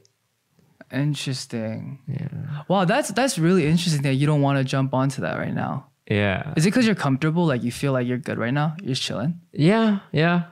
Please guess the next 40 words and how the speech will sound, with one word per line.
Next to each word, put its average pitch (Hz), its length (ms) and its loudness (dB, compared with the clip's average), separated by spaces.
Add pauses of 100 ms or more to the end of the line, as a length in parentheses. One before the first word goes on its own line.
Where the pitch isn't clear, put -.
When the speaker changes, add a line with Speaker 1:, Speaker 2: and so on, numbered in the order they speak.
(160)
Speaker 2:
Um, 123 680 0
I 123 60 -2
like 196 180 2
playing 190 200 4
games 101 300 0
because 95 260 -2
I'm 87 100 0
passionate - 520 -6
about - 320 -6
it. - 260 -8
And 110 100 -4
when 98 80 0
people 107 160 0
ask 95 240 0
me 101 80 0
for 101 100 -6
Among 85 300 -6
Us, 95 220 -10
I 120 100 0
wouldn't 175 180 4
be 139 100 4
playing 98 600 0
for 90 560 -2
the - 80 -4
game. 78 380 -6
I'd 101 100 -2
be 104 80 -4
playing 92 420 -2
to 92 120 -6
make 90 260 -6
people - 300 -10
happy. - 500 -8 (340)
Speaker 1:
Oh, 113 140 0
yeah. 95 200 -2
Speaker 2:
And 107 180 0
because 98 340 0
of 90 100 -2
that, 87 480 -2 (260)
I, - 140 -4
like, - 420 -6